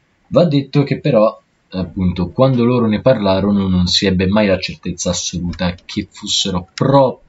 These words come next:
cioè che fosse proprio il Monte Kenya, e cioè, scusate, il Monte Kilimangiaro rispetto appunto al Monte Kenya o ad altre montagne che vi sono lì intorno. Perché, per chi non lo sapesse,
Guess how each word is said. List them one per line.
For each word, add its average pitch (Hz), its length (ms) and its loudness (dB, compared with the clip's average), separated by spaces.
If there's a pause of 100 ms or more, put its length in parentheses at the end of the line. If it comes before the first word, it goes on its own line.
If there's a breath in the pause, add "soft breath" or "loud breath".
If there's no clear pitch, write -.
cioè - 160 -4
che 107 100 -6
fosse 117 400 -4
proprio 113 600 0
il 95 100 0
Monte 87 340 -4
Kenya, 82 520 -4 (420 soft breath)
e 98 120 -2
cioè, - 160 0
scusate, 98 360 -2
il 92 160 0
Monte 104 320 -2
Kilimangiaro 101 580 0
rispetto 98 420 -6
appunto 85 280 -8
al 80 80 -4
Monte 76 360 -6
Kenya 92 640 0
o 110 280 -2
ad 101 200 -4
altre 90 380 0
montagne 87 480 -6
che - 100 -12
vi 78 80 -6
sono 80 220 -6
lì 76 100 -6
intorno. 76 480 -10 (500 soft breath)
Perché, 95 340 0
per 87 140 -4
chi 107 140 -2
non 107 100 0
lo 107 60 -2
sapesse, 104 760 -2